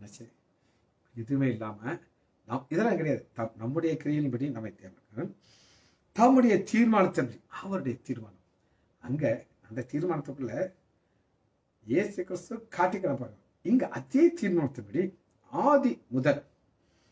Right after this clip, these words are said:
கிறிஸ்து இயேசுக்குள் நமக்கு அருளப்பட்ட கிருபையின்படி நம்மை ரட்சித்து பரிசுத்த அழைப்பினால் அழைப்பித்தார். இது ரெண்டுமே தீர்மானம் தான்.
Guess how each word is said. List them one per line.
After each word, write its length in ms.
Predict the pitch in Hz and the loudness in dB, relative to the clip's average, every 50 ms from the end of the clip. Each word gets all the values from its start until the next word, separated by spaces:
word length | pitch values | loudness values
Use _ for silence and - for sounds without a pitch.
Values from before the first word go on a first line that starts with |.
| _ _ _ _ | _ _ _ _
கிறிஸ்து 360 | - - 262 269 - - 254 | -2 0 0 0 0 -2 0
இயேசுக்குள் 640 | 190 190 202 190 190 175 160 135 - - 143 135 139 | 2 4 4 4 4 2 0 0 0 -2 -4 -4 -2
நமக்கு 260 | 127 127 127 120 - 117 | -2 -4 -4 -4 -4 -2
அருளப்பட்ட 440 | 123 156 160 139 - 123 - 131 - - | 0 0 0 -2 -2 -4 -6 -8 -6 -2
கிருபையின்படி 600 | 147 147 139 139 127 107 101 - 151 202 196 - - _ _ _ _ _ _ 110 | -2 0 2 2 2 0 0 -2 -2 -2 -2 -6 -12 _ _ _ _ _ _ 0
நம்மை 280 | 139 185 226 220 185 | 2 4 4 4 4
ரட்சித்து 440 | 165 143 - - - - - 139 - _ _ _ _ | 2 0 -2 -6 -10 -12 -12 -14 -14 _ _ _ _
பரிசுத்த 440 | _ 127 135 135 - 160 135 - 131 | _ -4 -4 -4 -4 -6 -4 -2 -2
அழைப்பினால் 380 | 120 120 117 - 127 147 127 98 | -2 -2 -2 -4 -6 -8 -8 -8
அழைப்பித்தார். 480 | 98 101 101 - _ _ - - _ _ _ _ _ _ _ _ _ _ _ _ | -10 -14 -14 -18 _ _ -20 -20 _ _ _ _ _ _ _ _ _ _ _ _
இது 100 | _ - _ | _ -20 _
ரெண்டுமே 400 | - 139 139 139 120 139 170 160 - _ - | -8 -6 -4 -4 -4 -4 -6 -8 -10 _ -10
தீர்மானம் 380 | - 127 123 117 107 101 98 95 | -8 -6 -6 -6 -8 -8 -10 -8
தான். 220 | 117 135 143 - | -8 -8 -8 -10